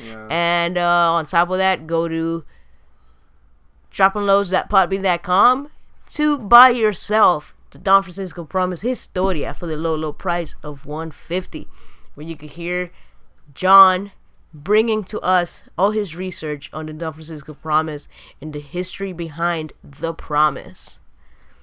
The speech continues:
Speaker 1: Don't forget to check out the B S Podcast Network, which is a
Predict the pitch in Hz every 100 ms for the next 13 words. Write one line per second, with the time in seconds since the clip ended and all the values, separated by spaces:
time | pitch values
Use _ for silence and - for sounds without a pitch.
0 | - - - - - - - - - _
1 | 143 151 - 147 156 147 - 151 147 147
2 | 131 113 131 135 131 123 135 135 131 131
3 | 123 131 127 110 170 - 143